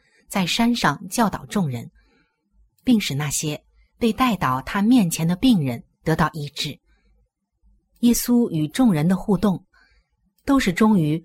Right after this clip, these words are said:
人子的使命，那就是为要寻找拯救失丧的人。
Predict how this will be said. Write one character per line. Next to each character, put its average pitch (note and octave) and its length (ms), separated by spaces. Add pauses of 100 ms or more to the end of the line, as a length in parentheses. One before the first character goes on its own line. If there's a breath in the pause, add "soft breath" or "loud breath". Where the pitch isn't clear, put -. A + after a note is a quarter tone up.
(140)
人 E3 320
子 - 140
的 D#3 140
使 - 220
命， C#3+ 220 (840)
那 G3+ 80
就 F3+ 120
是 - 320 (360)
为 D4 100
要 A#3 160
寻 E3+ 400
找 B2+ 320 (100)
拯 B2+ 320
救 D3 360
失 - 240
丧 D3+ 240
的 A#2+ 80
人。 - 200